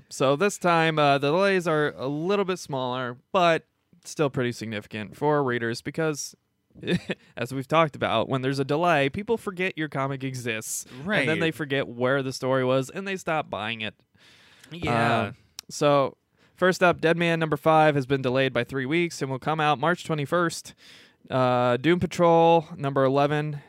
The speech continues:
Speaker 1: has been delayed a total now of four months from its original release date of last November, and it will release March twenty-eighth. Uh, Doom Patrol number twelve is not solicited and was likely canceled.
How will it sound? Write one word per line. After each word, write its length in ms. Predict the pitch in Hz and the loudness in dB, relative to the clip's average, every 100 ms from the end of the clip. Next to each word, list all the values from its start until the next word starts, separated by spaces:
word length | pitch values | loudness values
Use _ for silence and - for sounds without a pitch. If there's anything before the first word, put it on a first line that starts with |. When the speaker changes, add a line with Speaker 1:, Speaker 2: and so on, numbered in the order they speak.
| _ | _
Speaker 1:
has 200 | - 127 | -6 -4
been 240 | 123 139 135 | -2 -2 -2
delayed 400 | 131 135 131 127 | -2 0 0 -2
a 140 | 135 | -6
total 380 | 131 226 220 143 | -4 0 2 0
now 300 | 123 117 123 - | -2 -2 -2 -2
of 200 | 123 117 | -4 -4
four 340 | - 208 202 | 0 4 4
months 340 | 151 127 139 - | 2 0 -2 -4
from 160 | 135 | -4
its 120 | 127 131 | -4 -4
original 460 | 127 123 120 113 | -4 -4 -4 -4
release 380 | 107 120 117 120 | -6 -6 -6 -6
date 280 | 120 117 - _ - - - _ _ | -6 -6 -8 _ -20 -20 -20 _ _
of 420 | - 120 120 120 | -2 0 2 0
last 340 | 113 127 120 - | -2 -2 -2 -4
November, 480 | 110 123 160 120 139 - - - | -2 -2 0 -2 -2 -8 -12 -8
and 160 | 147 | -4
it 100 | 175 | -2
will 140 | 165 165 | 0 0
release 480 | 160 139 139 139 - | 0 -4 -6 -8 -8
March 400 | 127 127 - - | -6 -6 -10 -12
twenty-eighth. 640 | - 110 87 160 170 - - _ _ _ - _ _ 117 | -10 -8 -6 -6 -6 -10 -20 _ _ _ -20 _ _ -2
Uh, 220 | 120 123 | 0 0
Doom 220 | 131 147 | -2 -2
Patrol 320 | 143 - 143 | -2 0 0
number 220 | 135 127 | 0 -4
twelve 520 | 123 156 156 151 139 - | 0 2 4 2 -2 -10
is 160 | 120 | -8
not 180 | 147 180 | -4 -4
solicited 800 | - 165 156 151 143 143 143 156 - | -4 -4 -2 -2 0 0 -2 -8 -8
and 200 | 113 110 | -8 -8
was 140 | 101 | -8
likely 320 | 107 104 95 | -8 -8 -10
canceled. 600 | - 156 165 170 160 151 | -8 -8 -6 -2 -2 -2